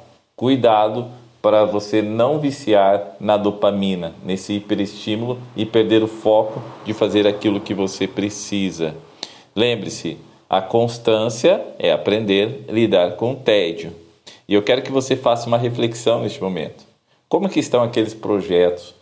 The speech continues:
de quando você iniciou o ano, que disse que tudo seria ótimo, incrível, maravilhoso? Como que estão esses planos agora na prática?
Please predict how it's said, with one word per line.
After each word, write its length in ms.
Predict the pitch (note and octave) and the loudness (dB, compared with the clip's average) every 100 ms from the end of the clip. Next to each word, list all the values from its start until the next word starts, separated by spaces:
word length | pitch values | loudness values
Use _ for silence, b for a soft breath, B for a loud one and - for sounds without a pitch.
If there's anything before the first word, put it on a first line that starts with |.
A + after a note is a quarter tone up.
| b _ | b _
de 80 | F2 | -4
quando 240 | - G2+ | -2 0
você 240 | G2 - G2 | -2 -4 -4
iniciou 500 | F#2 F2+ - F2+ D#2+ | -4 -8 -6 -4 0
o 80 | |
ano, 520 | D#2 G#2 G#2 G2 F2+ F2 | 4 6 4 2 -4 -10
que 160 | F#2 | -12
disse 240 | F2 F#2+ - | -12 -12 -14
que 100 | F#2 | -12
tudo 240 | - A2 | -10 -10
seria 380 | - F#2 F#2 D#2+ | -8 -4 -2 2
ótimo, 680 | F2 G#2+ G#2 E2+ - F#2+ | 4 4 4 0 -6 -6
incrível, 580 | E2+ F2 G2 A2 A2 F#2 | -6 -8 -6 -2 -2 -2
maravilhoso? 1040 | F2+ F#2+ F2+ F2 F2+ G2 G#2+ A#2 B2+ D#3 - B B | 2 4 2 0 0 4 6 4 2 -4 -6 B B
Como 180 | - F3+ | -4 -2
que 60 | - | -2
estão 200 | - B2 | 0 0
esses 300 | A#2 G#2+ - | -2 -8 -8
planos 500 | - G2 F2+ E2+ - | 0 0 0 -4 -4
agora 360 | F2+ F2 E2+ | 0 2 2
na 100 | E2+ | 0
prática? 540 | - G2 D#2+ - - | 0 0 0 -2 -14